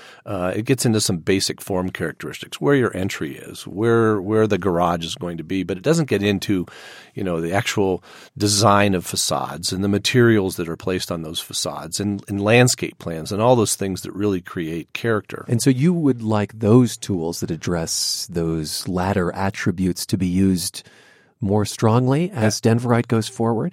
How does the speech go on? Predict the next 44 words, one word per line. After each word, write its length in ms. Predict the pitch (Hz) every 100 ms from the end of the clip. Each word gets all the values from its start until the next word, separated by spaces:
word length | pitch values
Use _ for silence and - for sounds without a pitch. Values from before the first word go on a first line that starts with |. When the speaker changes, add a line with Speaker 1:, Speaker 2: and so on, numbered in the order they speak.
| -
Speaker 1:
I, 100 | 104 -
I 140 | 101 101
would. 300 | 87 80 -
I 40 |
mean, 200 | 107 98
Denverite 720 | 131 147 127 113 95 92 92
is 180 | 98 95
going 340 | - 107 107 101
to 100 | 87
be 260 | 95 92
a, 160 | 87 85 - - -
is, 200 | 101 - -
is 120 | 101
obviously 340 | 98 95 -
a 60 | 87
much 240 | 95 92
broader, 720 | - 87 87 95 101 95 92 87
uh, 140 | 90
discussion 880 | 76 82 - - 90 - 82 80 85
Speaker 2:
Uh-huh. 200 | 98 90
Speaker 1:
of 80 | 82
all 200 | 92 95
those 160 | 92
different 400 | - 95 - 85
sort 240 | - - 92
of, 220 | 82 -
uh, 180 | - 85 82
areas 400 | 92 95 92 82
of 120 | 80
expertise 580 | 82 - 82 - 90 -
and 80 | 82
areas 340 | 92 87 82
of 140 | 82
concern 380 | - 80 98 90
for 180 | - 85
our 80 | 78
city. 440 | - 101 92 87 - - - - -
But 140 | - - _ _
Denverite 480 | 120 143 143 123 107
will 260 | - 98 98
lay 260 | 98 110 117
out 340 | 101 101 101 _ - -
some, 560 | - - 104 98 98 - _ - 175 _ -
it, 160 | 107